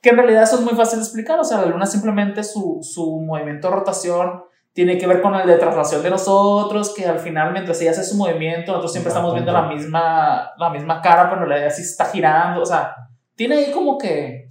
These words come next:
Speaker 1: una
Speaker 2: Ujú.
Speaker 1: explicación científica de la cual no me acuerdo ahorita. Pero bueno, n-, nacen muchas teorías conspirativas en base a la luna, que yo, mm, las veo muy reales. O sea, creería más que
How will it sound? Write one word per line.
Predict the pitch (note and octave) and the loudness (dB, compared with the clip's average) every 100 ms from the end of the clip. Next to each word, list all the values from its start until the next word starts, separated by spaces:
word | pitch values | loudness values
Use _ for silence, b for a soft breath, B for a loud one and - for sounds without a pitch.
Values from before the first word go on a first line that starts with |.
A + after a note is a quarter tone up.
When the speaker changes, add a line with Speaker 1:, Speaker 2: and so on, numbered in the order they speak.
| - | -2
Speaker 1:
una | G3 | 0
Speaker 2:
Ujú. | |
Speaker 1:
explicación | A3+ C4 F#3 F3 | 2 0 -2 -4
científica | F3+ F#3 G3+ G#3+ G3+ | -6 -8 -6 -4 -2
de | D#3 | -2
la | C3+ | -4
cual | C#3 D3 | -8 -8
no | |
me | C#3+ | -12
acuerdo | C3+ C#3 C#3 | -10 -10 -10
ahorita. | C#3 D3 E3 - _ | -12 -14 -20 -20 _
Pero | - G3 F3+ | 4 6 6
bueno, | F#3+ D#3+ - - | 4 2 -2 -8
n-, | F3+ F3 E3+ - | -6 -6 -8 -12
nacen | G3+ F3+ G3+ G3 G#3+ G3 | -10 2 4 4 4 -2
muchas | F#3 F#3 G3 - | -2 -4 -4 -4
teorías | D3+ D3 D3 | -4 -2 -2
conspirativas | E3 D#3 D3+ C#3 C#3+ D3 D3+ | -4 -6 -4 -4 -2 -2 -2
en | C#3+ | -8
base | C3+ C#3+ | -6 -4
a | |
la | F3 | 0
luna, | G3+ G3 F#3+ - | 0 0 -4 -10
que | D3+ C#3 A#2+ A#2 D3 | -12 -12 -14 -16 -16
yo, | C#3+ C3+ C#3 D3 C#3 C3 C#3+ - _ E3 | -10 -6 -4 -4 -4 -6 -10 -14 _ -20
mm, | E3+ E3 D#3+ D#3+ D#3 D3+ | -18 -16 -14 -10 -10 -6
las | C#3+ C#3 D#3 | -2 -2 4
veo | E3 G#3+ | 6 6
muy | B3+ E3+ D3+ | 4 0 -2
reales. | D#3 B2+ - - - - | -4 -4 -8 -12 -20 -16
O | |
sea, | - C3+ - - _ _ | -6 -6 -6 -14 _ _
creería | G#3+ G3+ F#3 F3+ G#3+ A#3+ | 2 6 8 8 6 4
más | G#3+ A#3+ C#4+ - - _ | 4 4 0 -4 -10 _
que | - | -4